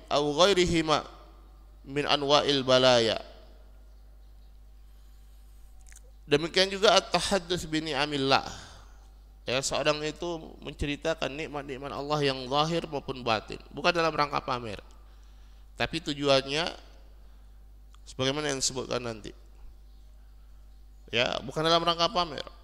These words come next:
Ya. Fa inna ma'rifataha, karena me-, mengenal apa yang menjadi nikmat Allah Subhanahu wa taala pada kita dan kemudian kita ceritakan.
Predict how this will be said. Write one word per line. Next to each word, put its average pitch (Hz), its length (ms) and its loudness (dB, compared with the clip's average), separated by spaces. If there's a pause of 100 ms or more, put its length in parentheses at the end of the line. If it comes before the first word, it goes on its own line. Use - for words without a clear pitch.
(1700)
Ya. - 160 -16 (880)
Fa - 400 6
inna 220 400 8
ma'rifataha, 202 1400 8 (1600)
karena 151 240 2
me-, 170 640 0 (320)
mengenal 190 640 4
apa 214 240 0
yang 180 240 2 (240)
menjadi 170 480 0
nikmat 175 400 -4
Allah 165 400 0
Subhanahu 143 560 -2
wa 131 80 -2
taala 147 240 -2
pada 127 240 -4
kita - 240 -6
dan 135 240 0
kemudian 165 320 -2
kita 151 240 -2
ceritakan. 135 640 -4